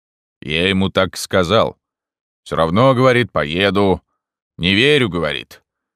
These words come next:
С господином Стригалевым лично беседовать хочу". Вот где Касьян завертится.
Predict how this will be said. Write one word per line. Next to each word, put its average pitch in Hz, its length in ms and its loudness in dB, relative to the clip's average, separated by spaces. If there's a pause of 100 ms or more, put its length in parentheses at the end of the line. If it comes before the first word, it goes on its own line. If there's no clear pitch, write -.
С 82 160 -8
господином 113 600 0
Стригалевым 110 720 0
лично 107 640 -2
беседовать 65 720 -6
хочу". - 480 -18 (800)
Вот 87 500 0
где 90 260 -6
Касьян 76 580 -12
завертится. 69 960 -14